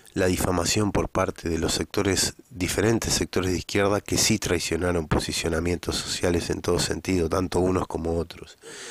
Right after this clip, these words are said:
Y se puede medir mutuamente en las coalianzas que han hecho y en cómo se han conducido y en qué ha concluido cada una de sus acciones.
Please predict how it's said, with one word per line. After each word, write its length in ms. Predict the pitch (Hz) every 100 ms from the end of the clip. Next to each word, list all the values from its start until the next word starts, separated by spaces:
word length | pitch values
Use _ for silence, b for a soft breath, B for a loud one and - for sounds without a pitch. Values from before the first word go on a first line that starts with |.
| B -
Y 80 | 92
se 160 | 98
puede 240 | 82 101 95
medir 300 | 90 95 95
mutuamente 640 | 95 - 90 98 98 -
en 80 | 85
las 120 | 80
coalianzas 600 | - 85 92 95 - -
que 120 | -
han 100 | 87
hecho 380 | 92 92 - 85 B B B B B B -
y 120 | 87
en 220 | 85 82 _ _ _ - -
cómo 260 | 104 87
se 140 | 90 92
han 100 | 92
conducido 800 | 85 82 82 - 92 90 85 82
y 220 | - 90 92
en 120 | 90
qué 200 | 104 95
ha 80 | 90
concluido 600 | 90 90 82 85 90 85
cada 260 | 87 82
una 200 | 82 85
de 100 | 82
sus 260 | 80 80 -
acciones. 680 | - - 78 73 - -